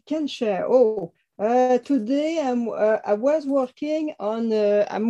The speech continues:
working on another story, uh, novel, which is, uh, inspired by, uh, Al-, Alexandre de Saint-Exupéry. Uh, it's, uh,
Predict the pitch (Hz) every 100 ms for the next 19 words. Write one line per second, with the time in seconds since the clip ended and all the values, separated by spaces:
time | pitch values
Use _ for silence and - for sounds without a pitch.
0 | 269 247 240 320 330 254 226 233 226 269
1 | 302 - 269 240 240 247 247 208 202 220
2 | 214 214 254 349 427 _ _ _ _ _
3 | _ - 220 - 220 214 190 208 196 196
4 | 196 196 196 - 214 220 208 - 220 220
5 | 202 185 180 180 170 170 165 - 196 208
6 | - 220 214 240 233 220 208 214 208 -
7 | 196 196 185 180 190 233 - _ - _
8 | 208 220 - 262 269 - 277 254 254